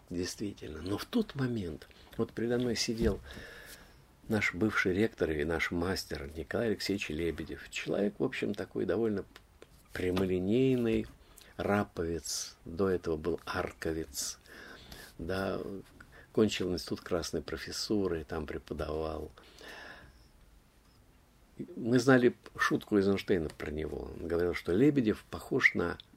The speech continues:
пыльную вокзальную пальму. Вещь красивая, но бесполезная. Это вот типичный эйзенштейновский такой укус. А, но он был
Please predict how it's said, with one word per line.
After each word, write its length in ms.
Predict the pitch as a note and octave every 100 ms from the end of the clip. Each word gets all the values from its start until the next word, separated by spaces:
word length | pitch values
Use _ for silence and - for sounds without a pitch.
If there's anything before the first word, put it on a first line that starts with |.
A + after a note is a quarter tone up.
| _
пыльную 420 | - C3+ C3+ G2+ E2+
вокзальную 640 | E2+ E2+ A2 A2 G#2 G2
пальму. 500 | - D2+ C#2+ C#2+ D2
Вещь 240 | F2 G2 -
красивая, 580 | F#2+ F#2 - B2 E2+ D#2+
но 80 |
бесполезная. 800 | E2 F#2 - F#2 E2+ D2+ - - - - - - - - - -
Это 220 | C3+ B2+
вот 120 | G#2 G2+ - -
типичный 480 | - - G2+ - E2
эйзенштейновский 720 | E2 D#2+ F#2 D#2 D2+ - D#2+
такой 260 | D#2+ - - -
укус. 500 | - G#3 D#3+ - - - - - - - - -
А, 400 | - G2 F#2+ - - - - -
но 580 | G#2 G#2 A2+ B2+ A#2+ -
он 180 | C#3+
был 120 | B2